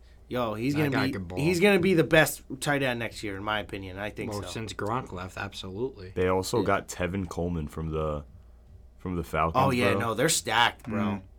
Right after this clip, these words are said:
Speaker 1: They are stacked. Yeah,
Speaker 2: Wait,
Speaker 1: I'm
Speaker 2: they got,
Speaker 1: going,
Speaker 2: what's his name,
Speaker 1: I might go
Speaker 2: too?
Speaker 1: ten.
Speaker 3: Jerick
Speaker 2: Um,
Speaker 3: McKinnon?
Speaker 2: What?
Speaker 3: Jerick McKinnon?
Speaker 2: No, who
Speaker 3: Matt
Speaker 2: was it?
Speaker 3: Breida?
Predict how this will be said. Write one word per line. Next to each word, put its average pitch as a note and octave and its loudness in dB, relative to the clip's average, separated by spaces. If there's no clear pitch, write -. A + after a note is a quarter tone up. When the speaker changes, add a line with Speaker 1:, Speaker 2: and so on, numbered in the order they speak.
Speaker 1:
They C#3 0
are B2 -2
stacked. G#2 -2
Yeah, A2 0
Speaker 2:
Wait, D3+ 4
Speaker 1:
I'm B2 0
Speaker 2:
they C#3+ 6
got, D3+ 4
Speaker 1:
going, C#3+ -6
Speaker 2:
what's F3 2
his C3+ -2
name, B2 0
Speaker 1:
I A3+ 2
might C3+ 0
go E3 6
Speaker 2:
too? B2 6
Speaker 1:
ten. B2+ -4
Speaker 3:
Jerick A#2+ 4
Speaker 2:
Um, G2+ 0
Speaker 3:
McKinnon? F#2+ -4
Speaker 2:
What? B2 -2
Speaker 3:
Jerick F2 -2
McKinnon? F#2+ -6
Speaker 2:
No, A2+ -8
who A#2+ -4
Speaker 3:
Matt F2 2
Speaker 2:
was G2+ -2
it? - -2
Speaker 3:
Breida? F#2 0